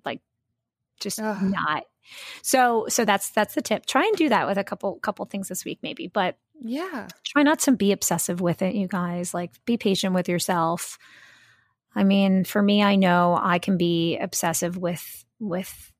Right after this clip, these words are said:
Speaker 1: different foods and everything because I wanna feel good. I just want my stomach to feel good, and I can be so much in my head about it. I'm, like, scared to eat some things. And then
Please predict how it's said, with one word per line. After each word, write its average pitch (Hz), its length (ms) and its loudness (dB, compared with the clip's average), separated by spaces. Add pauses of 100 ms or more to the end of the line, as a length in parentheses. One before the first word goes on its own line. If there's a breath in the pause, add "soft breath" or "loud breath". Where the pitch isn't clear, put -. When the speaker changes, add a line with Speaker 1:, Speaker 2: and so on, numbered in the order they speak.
(120)
Speaker 1:
different 185 360 -2
foods 196 480 2
and 185 100 0
everything 180 460 -2
because 175 500 0
I 170 100 2
wanna 175 220 0
feel 170 300 -2
good. 208 380 0
I 196 120 0
just 190 220 -4
want 185 420 0
my 170 100 -2
stomach 220 400 2
to 180 80 -4
feel 185 220 -6
good, 170 300 -4
and 160 160 -6
I 165 220 -6
can 180 300 -6 (480 soft breath)
be 190 120 -2
so 196 320 0
much 208 180 0
in 196 120 -6
my 180 140 -6
head 262 280 0
about 185 380 2
it. 185 260 -2 (640 soft breath)
I'm, 202 80 -6
like, 208 140 -4
scared 262 520 4
to - 140 -4
eat 240 200 2
some 202 240 0
things. 180 420 -6
And 196 180 -2
then 196 380 -4